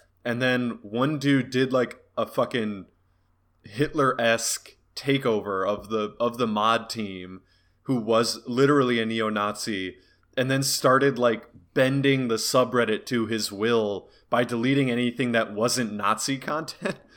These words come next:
And now R Canada is, like, a ho-, like, awful cesspool,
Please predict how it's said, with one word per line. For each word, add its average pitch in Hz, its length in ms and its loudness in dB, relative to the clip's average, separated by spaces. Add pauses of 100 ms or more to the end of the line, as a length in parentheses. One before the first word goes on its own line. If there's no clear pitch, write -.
(300)
And 123 140 0
now 135 260 6
R 135 200 8
Canada 127 400 0
is, 107 180 -2
like, 117 160 -2
a 101 140 -4 (220)
ho-, - 380 -8
like, 107 220 -4 (160)
awful 123 460 0
cesspool, 107 880 -2